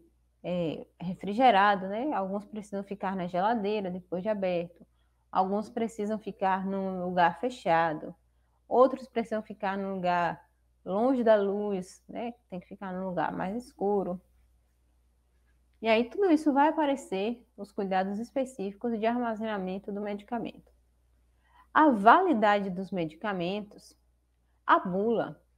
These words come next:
informa neste item onde estão as informações sobre o prazo de validade do medicamento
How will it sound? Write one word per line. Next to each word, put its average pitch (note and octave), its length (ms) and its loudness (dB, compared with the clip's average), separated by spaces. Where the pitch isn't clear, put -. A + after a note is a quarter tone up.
informa G3+ 480 0
neste F#3+ 380 -6
item F3+ 400 -6
onde E4 520 4
estão C#4 440 2
as F4+ 140 2
informações A#3+ 1040 -2
sobre E3+ 720 0
o - 60 -20
prazo C4 500 6
de C4 100 0
validade F3 720 0
do F3 100 -10
medicamento F#3 840 -6